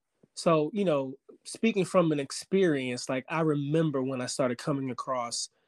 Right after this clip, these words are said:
you know, different labels and categories within the realm of, like, polyamory, for example, right? And I was, like,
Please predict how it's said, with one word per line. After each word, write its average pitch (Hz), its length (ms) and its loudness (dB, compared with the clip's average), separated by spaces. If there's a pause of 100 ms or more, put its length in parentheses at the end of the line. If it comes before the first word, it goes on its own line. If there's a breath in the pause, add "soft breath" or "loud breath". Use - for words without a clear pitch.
(840)
you 220 120 6
know, 175 120 6
different 165 400 4
labels 151 460 6
and 131 100 -4
categories 135 840 2
within 147 400 2
the 143 100 4
realm 139 380 -2
of, 120 100 -16
like, 127 240 -4
polyamory, 131 760 -4
for 120 200 -6
example, 113 420 -12
right? 131 340 -6 (640)
And 196 500 6 (160)
I 190 100 2
was, 403 260 0
like, 302 260 0